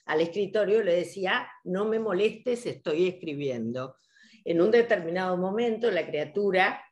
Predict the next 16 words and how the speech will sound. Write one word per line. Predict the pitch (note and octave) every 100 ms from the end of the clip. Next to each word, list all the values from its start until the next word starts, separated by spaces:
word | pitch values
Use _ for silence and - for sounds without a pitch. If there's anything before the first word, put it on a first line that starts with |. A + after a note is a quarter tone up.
| _
entra | - D4 C4 F3+ E3 E3
cuando | D3 C#3
el | C#3
padre | - F#3+ F#3 F#3
no | E3
está, | E3+ - B3+ F#3+ A#3 - - _ _
ve | G3+ C4+ D4
los | G#3 -
papeles | D#3 D3+ E3 D#3 D3+
del | D3 C#3+
padre | D#3+ D3 C#3+ C3
sobre | - B2+ C#3+
el |
escritorio, | C#3 - G3 B3+ G3 A3 A#3
les | G3+ D#3
vuelca | G#3 A3 A#3+ A#3 B3 C4